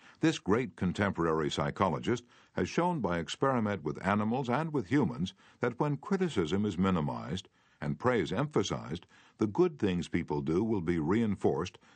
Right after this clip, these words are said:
and the poorer things will atrophy for lack of attention. John Ringelspaugh of Rocky Mount, North Carolina, used this in dealing with his children. It seemed that, as in so many families,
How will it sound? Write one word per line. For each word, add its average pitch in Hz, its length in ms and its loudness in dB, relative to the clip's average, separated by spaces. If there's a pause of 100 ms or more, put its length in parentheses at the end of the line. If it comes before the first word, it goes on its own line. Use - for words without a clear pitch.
and 85 180 -2
the 71 80 -4
poorer 120 400 0
things 80 400 -4 (180)
will 131 220 0
atrophy 123 600 -2
for 117 260 0
lack 71 300 -4
of 98 80 -2
attention. 113 560 -2 (1120)
John 156 360 2
Ringelspaugh 82 840 0
of 69 180 -4
Rocky 92 320 2
Mount, 82 260 0
North 82 260 -2
Carolina, 87 600 0 (240)
used 90 320 0
this - 260 -2
in 78 180 -4
dealing 85 340 0
with 113 160 -4
his 131 160 -4
children. - 500 0 (600)
It 156 180 0
seemed 110 400 2
that, 95 220 2
as 127 260 0
in 131 200 0
so 95 140 0
many 107 300 2
families, 80 540 -2